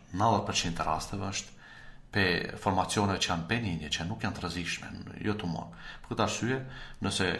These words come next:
kemi paraqit dhimbjes, jo do mos kemi të bëjmë me këtë, nëntëdhjetë përqind të raste nuk kemi të bëjmë me, me këtë. Por, por nuk bën të anashkalohet, duhet të drejtohet tek, tek profesionisti i përkatës për të parë se mos ndoshta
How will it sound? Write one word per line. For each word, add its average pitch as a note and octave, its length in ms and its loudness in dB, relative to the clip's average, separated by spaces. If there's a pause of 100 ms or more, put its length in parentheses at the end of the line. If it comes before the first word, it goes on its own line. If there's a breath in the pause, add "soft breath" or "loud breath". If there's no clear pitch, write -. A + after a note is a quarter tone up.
kemi A#2 280 4
paraqit F#2+ 440 2
dhimbjes, G2+ 400 -2
jo E2 160 0
do F#2 160 2
mos G#2 240 2
kemi G2+ 160 -2
të G#2 80 -4
bëjmë G#2 140 2
me G2+ 100 2 (140)
këtë, - 180 -2
nëntëdhjetë A2 280 6
përqind - 280 0
të F2 60 -2
raste G2+ 240 -2
nuk G#2 160 -2
kemi A#2 160 -4
të G#2+ 80 -2
bëjmë - 180 4
me, G#2 100 2 (200)
me - 100 -4
këtë. - 240 -8 (240 loud breath)
Por, D#3 240 8 (400)
por A2+ 300 4 (100)
nuk G2+ 160 4
bën A2 160 6
të F2+ 140 0
anashkalohet, - 720 -2 (240 loud breath)
duhet A#2 280 0
të F2 80 -4
drejtohet F#2 540 -2
tek, F2 140 -6 (280 loud breath)
tek - 220 -4
profesionisti F#2 580 -2
i - 40 -10
përkatës - 520 -2
për - 140 -6
të - 100 -10
parë F#2+ 280 -2 (420 loud breath)
se F#2+ 100 0
mos A#2 280 0
ndoshta F#2+ 360 0